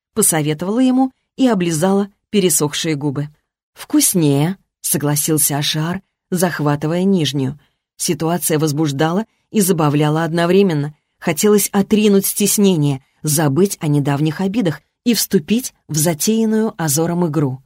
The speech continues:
Вот только было одно большое «но». «Не надо меня пробовать на вкус!» воскликнула, уворачиваясь от очередного поцелуя. «И вообще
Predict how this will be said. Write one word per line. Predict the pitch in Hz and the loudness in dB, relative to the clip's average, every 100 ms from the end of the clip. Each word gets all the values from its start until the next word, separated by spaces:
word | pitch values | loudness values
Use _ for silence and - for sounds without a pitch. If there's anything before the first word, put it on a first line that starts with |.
| _ _ _ - | _ _ _ -4
Вот | 170 160 | -4 -2
только | 180 156 165 | -4 -2 -2
было | 151 202 160 131 _ _ _ | 2 4 2 -2 _ _ _
одно | 170 143 175 196 | -2 0 2 4
большое | 170 156 147 - 214 220 214 - | 2 0 0 0 0 0 -2 -4
«но». | 156 156 131 131 _ _ _ _ _ _ _ - | -2 0 -2 -6 _ _ _ _ _ _ _ 2
«Не | 202 202 | 6 8
надо | 196 196 208 156 | 8 6 4 2
меня | 151 151 165 202 220 _ _ - | 2 2 2 0 -2 _ _ -2
пробовать | 185 156 139 160 233 - - _ | 0 2 2 0 -2 -4 -12 _
на | 185 226 | 2 2
вкус!» | 254 - 294 247 - - _ _ _ _ | 0 -4 -2 0 -2 -4 _ _ _ _
воскликнула, | 151 143 147 180 190 160 135 143 - _ - | -2 0 0 0 0 2 0 0 -8 _ 0
уворачиваясь | 185 190 233 - 233 240 - - | 2 2 0 -2 0 0 -2 -4
от | 220 | -4
очередного | 196 175 156 147 160 180 | -4 0 2 2 0 -2
поцелуя. | 156 - 135 135 147 - _ _ - | -4 -2 0 0 -2 -8 _ _ -2
«И | 185 175 - | 0 0 -4
вообще | 156 185 - - 214 202 147 | -4 -4 -2 -2 2 2 0